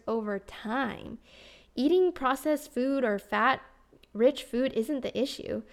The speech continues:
God has called all food clean, and it's the misuse of any food that leads to harmful things, not a single macronutrient like fat. In the same way, a few missed workouts, that isn't going to affect your fitness at all.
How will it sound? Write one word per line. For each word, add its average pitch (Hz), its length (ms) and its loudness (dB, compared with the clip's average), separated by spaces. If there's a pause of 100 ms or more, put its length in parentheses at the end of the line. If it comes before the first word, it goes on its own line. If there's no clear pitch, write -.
(300)
God 226 220 4
has 359 120 2
called 285 320 -2
all 208 240 4
food 240 300 -4
clean, 220 320 -2
and 202 240 -4
it's 220 180 -6
the 254 120 2
misuse 240 500 0
of 220 160 -2 (180)
any 294 380 4
food 202 300 0
that 202 180 -4
leads 202 240 -2
to 208 100 -6
harmful 214 560 -2
things, - 400 -8
not 240 140 0
a 311 80 2
single 240 460 2
macronutrient 196 920 -2
like 170 180 -12
fat. - 400 -6 (640)
In 285 120 4
the 294 80 4
same 302 340 0
way, 240 380 0
a 226 60 -2
few 302 280 2
missed 302 260 0
workouts, 262 580 0
that 247 200 -2
isn't 302 260 -4
going 269 200 -2
to 254 80 0
affect 240 340 -8
your 226 100 -4
fitness 220 380 -6
at 202 160 -10
all. 233 360 -8